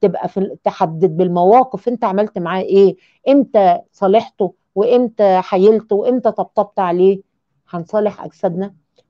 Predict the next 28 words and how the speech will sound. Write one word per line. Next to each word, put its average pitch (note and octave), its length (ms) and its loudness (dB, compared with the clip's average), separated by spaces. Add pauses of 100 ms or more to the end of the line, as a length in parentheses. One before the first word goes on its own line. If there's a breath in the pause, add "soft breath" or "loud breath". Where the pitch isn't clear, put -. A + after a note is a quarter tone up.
ونصالح F#3+ 520 -4
اجسامنا G3+ 540 -6 (240)
ونتعامل F3 540 -6
معاها E3 320 -6
بمحبة، E3 600 -2 (300 soft breath)
ونتعامل E3+ 640 -6
معاها، F#3+ 460 -4 (360 soft breath)
آه، D#3+ 480 0
انه، E3 500 -8
انه D#3+ 160 -10
حد F#3 320 -8
صاحبي F#3 580 -10
قوي A#3 340 2 (240 soft breath)
وملازمني E3+ 920 0 (100)
في - 140 -10
كل G3 260 -2
حياتي، A#3 720 0
هو G#3+ 380 0
ده A#3+ 300 0 (280 soft breath)
اللي G3+ 300 -2
هيفضل G#3 460 -4
ملازمك G#3 540 -6
لغاية C4 1080 -4 (340)
اخر B3+ 440 -4
خطوة A#3 420 -4
بعد G#3 260 0
عمر G3 360 0
طويل C#3+ 400 -2